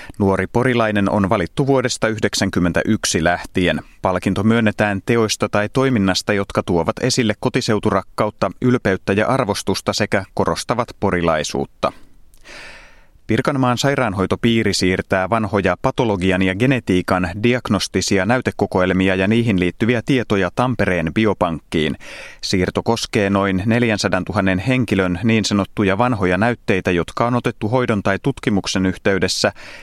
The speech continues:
ennen biopankkilain voimaantuloa syksyllä neljä vuotta sitten. Näytteitä on otettu muun muassa silloisessa Vammalan aluesairaalassa.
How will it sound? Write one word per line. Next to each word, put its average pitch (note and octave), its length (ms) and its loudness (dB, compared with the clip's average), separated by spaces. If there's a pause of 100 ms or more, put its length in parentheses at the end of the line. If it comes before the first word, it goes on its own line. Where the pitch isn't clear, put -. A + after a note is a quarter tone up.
(140)
ennen F#2 380 2
biopankkilain G#2+ 760 0
voimaantuloa G2+ 680 2
syksyllä F2+ 520 0
neljä F#2 340 0
vuotta E2 300 -2
sitten. F2+ 520 -2 (500)
Näytteitä F#2+ 520 0
on F2+ 140 0
otettu A2 360 -2
muun G#2 220 2
muassa F#2+ 300 0
silloisessa G2+ 640 0
Vammalan G#2+ 460 0
aluesairaalassa. E2 1040 0